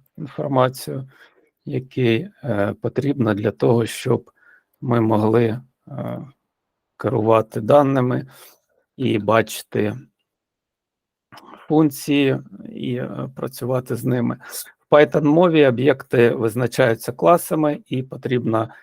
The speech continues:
для цього ввести, е, ключові слова.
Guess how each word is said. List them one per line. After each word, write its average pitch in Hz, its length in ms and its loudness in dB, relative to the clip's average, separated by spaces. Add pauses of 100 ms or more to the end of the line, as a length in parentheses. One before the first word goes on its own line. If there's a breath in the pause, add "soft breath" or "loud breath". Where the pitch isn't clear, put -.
(260 loud breath)
для 113 160 2
цього 117 400 4
ввести, 117 480 2
е, 107 440 -2
ключові 117 560 -4 (400 soft breath)
слова. 120 600 0